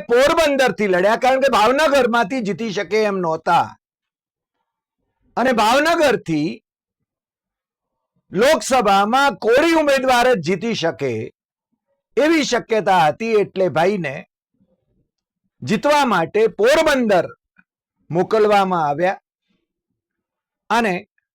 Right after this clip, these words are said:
ત્યાં કોંગ્રેસમાંથી મિનિસ્ટર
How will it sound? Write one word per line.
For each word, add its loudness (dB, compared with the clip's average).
ત્યાં 2
કોંગ્રેસમાંથી 2
મિનિસ્ટર 0